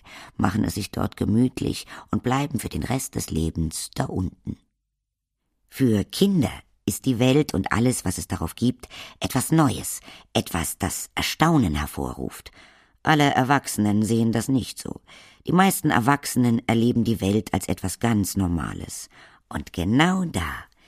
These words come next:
bilden die Philosophen eine ehrenwerte Ausnahme. Ein Philosoph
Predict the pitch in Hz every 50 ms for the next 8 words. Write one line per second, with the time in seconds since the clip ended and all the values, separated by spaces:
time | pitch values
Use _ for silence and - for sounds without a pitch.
0 | _ _ _ _ _ _ _ - 156 151 165 160 - 139 127 113 104 - - 98
1 | 87 82 78 - 117 117 117 110 - - 127 - - - 85 78 73 - - -
2 | 127 135 135 131 123 127 123 117 104 95 95 95 90 - - - - - 92 -
3 | - - - - - - - - - _ _ _ _ _ _ _ _ - _ _
4 | _ _ _ _ - 143 156 160 156 - 160 151 147 143 139 98 104 120 123 117
5 | 104 90 - - -